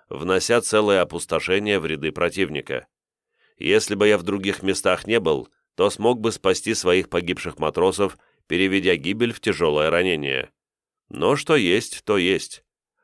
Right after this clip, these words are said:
Вот у более чем сотни пехотинцев и казаков, да и матросов, что погибли при мне,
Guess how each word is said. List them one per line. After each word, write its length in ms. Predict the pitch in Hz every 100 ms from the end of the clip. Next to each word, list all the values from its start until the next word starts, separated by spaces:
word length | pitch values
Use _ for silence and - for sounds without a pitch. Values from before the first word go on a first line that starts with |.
| _
Вот 300 | - 104 - -
у 80 | 104
более 340 | 110 110 107
чем 220 | 107 101
сотни 320 | - 104 98
пехотинцев 720 | 98 95 95 90 101 92 87 85
и 40 |
казаков, 600 | - 80 78 - 117 - _ _ -
да 200 | 76 85
и 60 |
матросов, 540 | 80 78 92 104 123 -
что 140 | 101
погибли 400 | 101 98 104 98
при 160 | 95 98
мне, 320 | 98 98